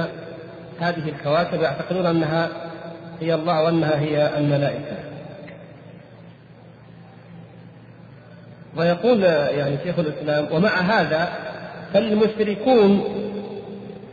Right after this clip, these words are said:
الذين يعبدون الملائكة أو غيرها أسوأ حالًا من هؤلاء باتفاق المسلمين مع إقرارهم برب العالمين، فكيف بتفضيل من يقول إن ملكًا هو رب العالمين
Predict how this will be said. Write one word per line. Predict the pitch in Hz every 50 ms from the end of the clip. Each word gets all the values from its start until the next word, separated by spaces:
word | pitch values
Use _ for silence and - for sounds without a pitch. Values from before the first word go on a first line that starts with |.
| - - 160
الذين | 170 185 190 185 226 262 254
يعبدون | 240 226 208 196 190 196 196 226 247 247 226
الملائكة | 214 202 190 185 185 185 185 - 214 214 208 190 175 - 180
أو | 156 165 165
غيرها | 160 170 196 185 165 156 147 139 156 165 175 - - - -
أسوأ | 277 277 277 - - - 190 185 180 - 165 156
حالًا | - - 185 208 202 180 165 165 185 208 226 - - - - - - - - - - - - - - - - - - - - 175
من | 175 190
هؤلاء | 180 185 202 185 180 180 170 175 190 196 - 226 233 - - - - - - -
باتفاق | 165 180 - - - 175 196 214 220 - -
المسلمين | 185 180 175 - - 165 165 165 175 190 190 180 165
مع | 170 - 160
إقرارهم | 175 190 185 - - 214 254 254 254 226 202 208 202 180
برب | 208 214 233 208 185 202
العالمين، | 196 175 156 175 170 156 143 131 120 107 - - - - - - - - - - -
فكيف | 180 180 - 277 277 277 - 226
بتفضيل | 226 202 214 - 220 202 - - - 196 269 269 247 214 202 196
من | 190 196 202 202
يقول | 202 196 202 233 247 254 214 190 175 165 151 - - - - - - - - - - - -
إن | 170 185 196 208 220
ملكًا | 240 233 220 - - 185 170 156
هو | 151 165 175 180
رب | 202 240 220 202 185 208
العالمين | 196 175 180 196 196 196 196 208 220 233 233 220